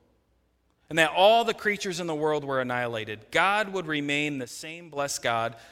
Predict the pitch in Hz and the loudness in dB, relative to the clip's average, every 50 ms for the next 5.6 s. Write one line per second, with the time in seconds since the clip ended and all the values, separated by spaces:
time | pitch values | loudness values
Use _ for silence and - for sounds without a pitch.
0 | - - - 131 127 123 123 127 131 123 120 120 117 110 107 98 92 - - _ | -10 -4 -2 0 0 0 -2 -4 -4 -6 -6 -8 -8 -8 -8 -10 -12 -16 -20 _
1 | _ _ _ _ _ _ _ _ _ _ _ _ _ _ - 196 226 214 170 185 | _ _ _ _ _ _ _ _ _ _ _ _ _ _ -2 0 0 2 4 4
2 | 180 190 151 160 180 196 175 156 143 135 151 170 180 175 - - - 170 156 147 | 4 4 2 0 -2 -2 0 -2 0 0 2 2 2 0 -2 -4 -4 -6 -4 -4
3 | 151 151 - - 123 120 123 - - - - - _ 143 131 - - - 170 165 | -2 -4 -4 -4 -6 -8 -10 -12 -16 -20 -20 -10 _ -6 -6 -6 -2 2 4 6
4 | 170 180 190 185 - - 180 165 170 - 160 151 127 131 139 143 135 135 139 131 | 8 6 6 4 2 -2 -2 -2 -2 -2 -4 -4 -4 -4 -4 -4 -2 0 0 0
5 | 123 120 120 123 156 208 240 196 180 151 156 175 | 0 -2 -2 -2 -2 0 2 4 4 4 2 0